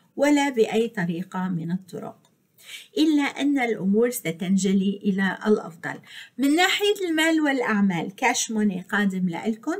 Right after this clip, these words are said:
تغييرات إيجابية على صعيد العمل.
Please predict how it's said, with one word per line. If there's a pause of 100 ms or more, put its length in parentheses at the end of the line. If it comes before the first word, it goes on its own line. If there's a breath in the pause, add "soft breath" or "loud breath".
تغييرات
إيجابية
على
صعيد
العمل.